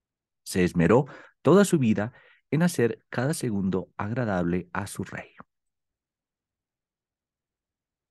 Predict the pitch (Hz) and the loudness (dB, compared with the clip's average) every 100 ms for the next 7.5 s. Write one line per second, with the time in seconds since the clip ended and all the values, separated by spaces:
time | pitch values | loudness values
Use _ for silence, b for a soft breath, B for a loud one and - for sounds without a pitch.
0 | _ _ _ _ _ _ _ _ _ _ | _ _ _ _ _ _ _ _ _ _
1 | _ _ _ - 175 175 160 160 151 135 | _ _ _ 6 8 10 10 10 8 6
2 | 147 147 143 156 143 139 147 151 120 117 | 4 4 6 8 8 8 6 6 6 6
3 | 113 - 120 113 151 139 110 101 117 143 | 2 0 2 4 4 4 0 2 2 2
4 | 160 87 110 131 139 131 - 170 190 143 | 2 -2 0 2 2 -2 0 2 4 2
5 | 92 92 _ _ _ _ _ _ _ _ | 0 -8 _ _ _ _ _ _ _ _
6 | _ _ _ _ _ _ _ 87 104 104 | _ _ _ _ _ _ _ -4 -4 -2
7 | 113 - 226 - | -4 -2 -2 -2